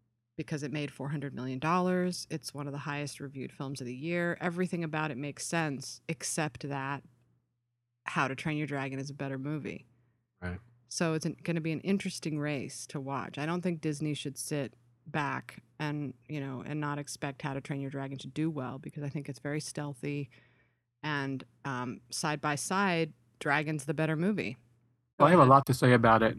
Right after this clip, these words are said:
Speaker 3: And one of the things is that if we're gonna be talking about, um, an animated movie that should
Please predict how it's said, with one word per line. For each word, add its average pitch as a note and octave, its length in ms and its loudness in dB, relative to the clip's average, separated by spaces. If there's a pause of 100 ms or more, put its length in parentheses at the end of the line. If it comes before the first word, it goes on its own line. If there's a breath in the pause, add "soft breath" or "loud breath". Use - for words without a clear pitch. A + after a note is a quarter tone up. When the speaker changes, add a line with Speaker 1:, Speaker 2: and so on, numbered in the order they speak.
Speaker 3:
And A#2+ 160 8
one C3+ 120 10
of C#3+ 60 8
the C3 60 4
things A#2 260 4
is A#2 240 6
that A2+ 140 4
if A2+ 140 2
we're C3 80 12
gonna C3+ 160 12
be B2+ 120 8
talking A#2+ 360 6
about, G#2+ 380 8 (180)
um, G#2+ 340 4
an A#2+ 80 4
animated A#2+ 400 8
movie A2 460 8
that A2+ 320 6 (840)
should A#2 300 4